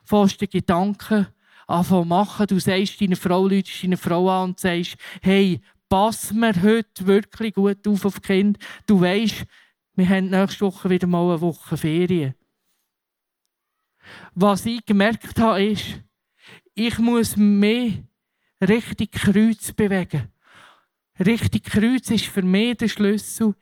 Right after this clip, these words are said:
in meinem Angstgefängnis. Ich praktiziere es heute so, dass ich, dass der Arbeitsweg mein Gebetsmarsch oder meine Gebetsfahrt ist.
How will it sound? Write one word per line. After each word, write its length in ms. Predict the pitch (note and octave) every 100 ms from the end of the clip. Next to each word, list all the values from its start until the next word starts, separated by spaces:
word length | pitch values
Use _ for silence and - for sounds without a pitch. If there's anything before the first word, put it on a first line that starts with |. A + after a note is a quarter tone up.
| _ _
in 200 | F#3 F#3+
meinem 360 | G3 A3 A3+ G#3+
Angstgefängnis. 1040 | E3+ F#3 G3+ - - F#3 F#3+ F#3 F3 - F#3+ D#3+ C#3 B2 - _ _ _ _ _ _ _ _ _ _ _ _ _ F#3 -
Ich 260 | - G#3 A3
praktiziere 760 | B3 A#3+ - A#3 - A#3 A#3 A3
es 160 | -
heute 420 | A#3 C#4 - -
so, 320 | G#3+ A3+ A#3+ B3+
dass 240 | A3 F#3+
ich, 240 | A3 G#3+ - - - - -
dass 200 | - G3
der 180 | A3 -
Arbeitsweg 960 | F#3 A#3 B3+ G#3+ G3 A3 F#3+ F3+ G#3 F#3
mein 280 | G#3+ G3+ - - _
Gebetsmarsch 840 | G3+ - F#3 G#3+ - A3 A3 G#3 G#3
oder 180 | F#3+
meine 260 | F#3+ G3 F#3+
Gebetsfahrt 1400 | F3+ - - E3+ - - - - - - - F#3+ F#3+ -
ist. 240 | F3 C3+